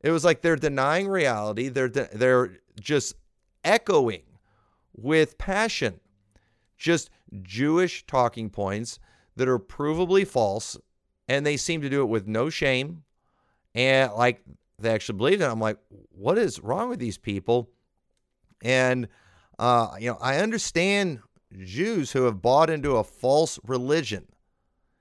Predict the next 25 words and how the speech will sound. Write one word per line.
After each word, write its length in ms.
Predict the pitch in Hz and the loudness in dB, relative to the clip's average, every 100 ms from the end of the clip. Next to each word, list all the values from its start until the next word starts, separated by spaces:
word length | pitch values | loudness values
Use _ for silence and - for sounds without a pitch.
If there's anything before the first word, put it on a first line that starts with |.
| _ | _
you 100 | - | -4
know, 120 | 110 104 | -2 0
buying 400 | 104 123 123 117 | 2 4 2 0
into 140 | 107 | -6
some 140 | - | -6
of 60 | 107 | -6
this 120 | 98 | -6
stuff, 180 | - 110 | -2 -2
but 180 | - - | -2 -4
what 180 | 113 196 | 0 0
are 80 | 233 | 0
these 260 | 170 175 | -2 -4
supposed 460 | 143 - 156 131 98 | -4 -2 -2 -2 -8
Christians 520 | - 170 165 127 104 | -6 -6 -6 -8 -8
doing 460 | 107 107 104 107 101 _ _ _ _ _ _ _ | -4 -2 -2 -4 -8 _ _ _ _ _ _ _
you 100 | 120 | -4
know, 180 | 120 113 | -2 -4
how 460 | 104 - 143 165 190 | -6 -2 2 4 4
are 160 | 180 | 2
they, 480 | 151 147 143 143 139 - _ _ _ _ - | 2 2 2 2 -2 -6 _ _ _ _ -8
uh, 200 | 113 98 | -6 -6
coming 300 | - 151 131 | -4 -4 -4
to 40 | |
these 240 | 110 113 - | -4 -6 -6
conclusions? 840 | 113 95 202 247 127 - - | -12 -6 -6 -4 -8 -12 -18